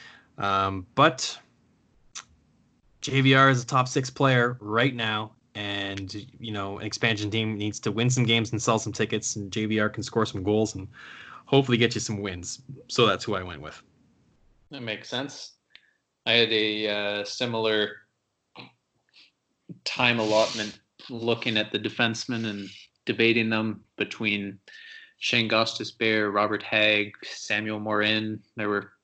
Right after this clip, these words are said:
Speaker 2: a few options down there that you could make an argument for,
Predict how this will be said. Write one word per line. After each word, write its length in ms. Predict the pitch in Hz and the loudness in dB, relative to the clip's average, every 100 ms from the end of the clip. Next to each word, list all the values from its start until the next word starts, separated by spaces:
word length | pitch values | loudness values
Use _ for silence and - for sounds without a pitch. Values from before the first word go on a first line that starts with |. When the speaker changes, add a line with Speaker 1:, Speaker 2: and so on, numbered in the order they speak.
| _ _ _ - | _ _ _ -18
Speaker 2:
a 80 | |
few 240 | - 131 120 | 2 6 8
options 460 | 104 - - 104 | 6 2 -6 -6
down 260 | - 101 101 | -2 -2 0
there 200 | 101 104 | -2 -2
that 180 | 95 92 _ _ _ - - - - _ _ | -4 -8 _ _ _ -20 -20 -20 -20 _ _
you 140 | 151 | 4
could 160 | 156 160 | 6 4
make 180 | 151 139 | 4 4
an 80 | 131 | 2
argument 380 | 127 107 95 | 2 0 -4
for, 340 | 92 101 98 | -8 -8 -8